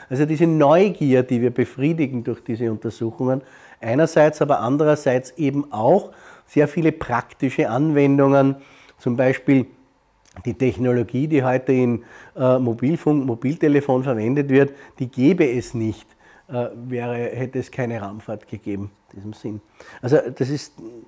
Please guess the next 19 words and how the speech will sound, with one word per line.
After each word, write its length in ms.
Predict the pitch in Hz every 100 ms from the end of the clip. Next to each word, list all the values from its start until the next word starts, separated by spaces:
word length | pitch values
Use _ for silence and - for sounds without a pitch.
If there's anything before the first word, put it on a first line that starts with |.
| -
ganz, 240 | 139 139
ganz 260 | - 139 -
wichtig, 420 | 123 - - 160
dass 200 | 143 135
wir 100 | 135
uns 140 | 131 127
vor 200 | 131 95
Augen 260 | 117 151
halten, 340 | 139 131 135 131 - - -
dass 160 | 127
das 180 | 147 135
nicht 260 | 156 151 143
ein 120 | 117
Luxus 580 | 123 185 - - 175 170
ist, 380 | 160 156 - _ _ - _
sondern 340 | - 139 135
dass 220 | 139 131
das 180 | 139 123
ein 360 | 123 127 123